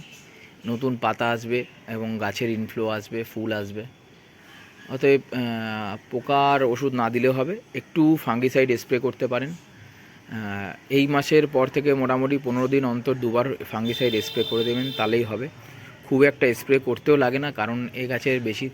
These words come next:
খুব একটা রোগ হয় না, ওই পচন রোগটাই হয়। আহ, তো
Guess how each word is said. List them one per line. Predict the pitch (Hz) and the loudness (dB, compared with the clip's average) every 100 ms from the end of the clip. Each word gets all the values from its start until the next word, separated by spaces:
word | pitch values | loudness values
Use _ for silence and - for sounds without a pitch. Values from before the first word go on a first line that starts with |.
| - | -6
খুব | 123 | -4
একটা | 117 127 | -2 -2
রোগ | 113 117 | 0 0
হয় | 120 120 | 0 -4
না, | 143 - | -4 -8
ওই | 113 113 | -8 -8
পচন | 110 110 131 131 | -6 -4 -4 -2
রোগটাই | 127 - 143 | -2 0 0
হয়। | 120 123 170 | 2 0 -2
আহ, | - - - - - - 117 107 107 107 | -8 -20 -20 -20 -20 -12 -6 -4 -4 -2
তো | 117 117 117 110 | 0 2 2 -2